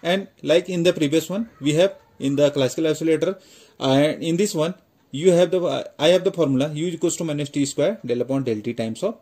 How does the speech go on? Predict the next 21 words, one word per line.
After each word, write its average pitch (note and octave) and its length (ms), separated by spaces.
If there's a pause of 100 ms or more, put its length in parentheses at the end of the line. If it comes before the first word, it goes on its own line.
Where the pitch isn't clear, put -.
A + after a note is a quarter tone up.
this C#3 380
A A2+ 120
upon A#2+ 300 (220)
T A2 100
here. F2 260 (800)
Or F#3 320 (160)
simply, D#3+ 460 (280)
what G3+ 140
you B3+ 60
will A#3+ 80
have A#3 140
to A3 100
do F3 120
here, A#2+ 340 (240)
this C#3 160
is A3+ 100
minus C3 400
T F3+ 160
square B2+ 460 (280)
del D#3 240
upon C3+ 440